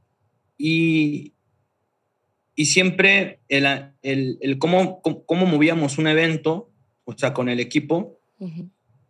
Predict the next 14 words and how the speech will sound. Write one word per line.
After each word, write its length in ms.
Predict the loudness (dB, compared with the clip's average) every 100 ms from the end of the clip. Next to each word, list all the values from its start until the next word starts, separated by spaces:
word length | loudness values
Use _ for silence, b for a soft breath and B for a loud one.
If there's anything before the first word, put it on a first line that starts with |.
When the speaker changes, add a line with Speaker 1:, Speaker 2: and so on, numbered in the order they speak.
| -6
Speaker 1:
yo 100 | 0
quería 220 | 0 2
traducir 640 | 2 2 2 -2 0 2
eso 420 | 2 0 -4 -6 -12
a 200 | -6 -4
una, 680 | -4 -4 -6 -6 -8 -10 -14 _ -16
a, 60 |
a 160 | -10 -8
la 80 | -6
agencia. 560 | -4 -4 -4 -8 -12 _
Y 180 | -2 2
Speaker 2:
Sí. 360 | 2 2 0 -6 -16 _ _ _ _ _ b b
Speaker 1:
yo 140 | 0 2
siempre, 340 | 2 0 -4